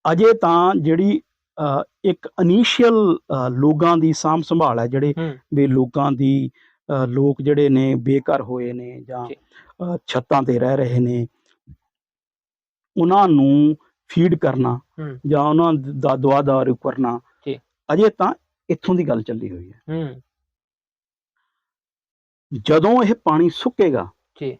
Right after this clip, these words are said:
Speaker 1: ਜਦੋਂ ਇਹ ਪਾਣੀ ਥੱਲੇ ਜਾਏਗਾ, ਫਿਰ ਤੁਹਾਨੂੰ ਪਤਾ ਲੱਗੇਗਾ ਕਿ ਕਿੰਨੇ ਲੋਕ ਮਰੇ ਨੇ ਅਸਲੀ,
Speaker 2: ਹੂੰ।
Speaker 1: ਕਿੰਨੇ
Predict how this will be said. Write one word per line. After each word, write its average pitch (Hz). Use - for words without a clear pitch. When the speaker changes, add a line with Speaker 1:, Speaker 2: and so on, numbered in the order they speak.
Speaker 1:
ਜਦੋਂ 190
ਇਹ 202
ਪਾਣੀ 160
ਥੱਲੇ 190
ਜਾਏਗਾ, 110
ਫਿਰ 180
ਤੁਹਾਨੂੰ 170
ਪਤਾ 147
ਲੱਗੇਗਾ 139
ਕਿ 160
ਕਿੰਨੇ 156
ਲੋਕ 143
ਮਰੇ 139
ਨੇ 165
ਅਸਲੀ, 170
Speaker 2:
ਹੂੰ। 170
Speaker 1:
ਕਿੰਨੇ 165